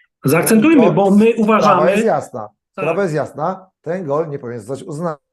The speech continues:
Speaker 2: Oczywiście, że tak.
Speaker 1: To był ewidentny faul, ewidentny faul Macieja Domańskiego na, na Walkowskim, kiedy to,
Speaker 2: Tak,
Speaker 1: no
Speaker 2: tak.
Speaker 1: każdy, kto nie, i, i to polecamy. Kto tego nie widział, to niech sobie to, tą sytuację odpali.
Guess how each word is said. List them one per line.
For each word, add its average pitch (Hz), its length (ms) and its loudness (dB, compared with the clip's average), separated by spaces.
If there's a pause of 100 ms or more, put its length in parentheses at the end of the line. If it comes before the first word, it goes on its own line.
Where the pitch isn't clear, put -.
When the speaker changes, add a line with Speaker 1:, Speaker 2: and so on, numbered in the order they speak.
(300)
Speaker 2:
Oczywiście, 220 460 -8
że 131 100 -14
tak. 127 140 -16
Speaker 1:
To 135 80 -12
był 131 280 -8
ewidentny 151 720 -8
faul, 123 560 -6 (120)
ewidentny 135 500 -12
faul 123 500 -8
Macieja 113 300 -10
Domańskiego 123 500 -10
na, 151 160 -10
na 151 120 -12
Walkowskim, 202 500 -8
kiedy 123 180 -12
to, 127 120 -10
Speaker 2:
Tak, 127 280 -10
Speaker 1:
no 131 60 -12
Speaker 2:
tak. 165 100 -6
Speaker 1:
każdy, 160 400 -10
kto - 180 -14
nie, 170 80 -10
i, 170 160 -18 (240)
i 147 200 -14
to 196 120 -2
polecamy. 202 420 -4
Kto - 160 -10
tego 143 160 -8
nie 127 120 -12
widział, 147 200 -12
to 123 60 -18
niech 135 140 -14
sobie 127 160 -14
to, 117 300 -12 (220)
tą 120 60 -16
sytuację 123 440 -12
odpali. 113 400 -12